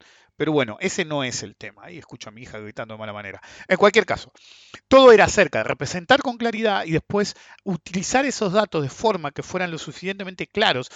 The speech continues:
para establecer una, eh, imagen clara en nuestras mentes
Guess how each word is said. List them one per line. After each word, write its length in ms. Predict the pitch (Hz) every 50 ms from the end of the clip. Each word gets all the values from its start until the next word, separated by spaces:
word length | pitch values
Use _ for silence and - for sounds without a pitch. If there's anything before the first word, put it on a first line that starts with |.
| - -
para 140 | _ - 135
establecer 440 | 127 - 135 135 143 - - 220 208
una, 300 | 214 196 180 175 175 - - _ _ _ _ _ _ _ _ _ _ _ _ _ _
eh, 260 | 135 127 120 113 104 - _ _ _ _ _ _ _
imagen 640 | 165 165 165 190 214 208 - - 208 185 185 175 - _ _
clara 480 | - 214 214 233 262 294 294 277 254 208
en 120 | 185 165
nuestras 420 | 165 165 151 - - 180 165 - 156
mentes 420 | 190 208 180 143 - 123 127 -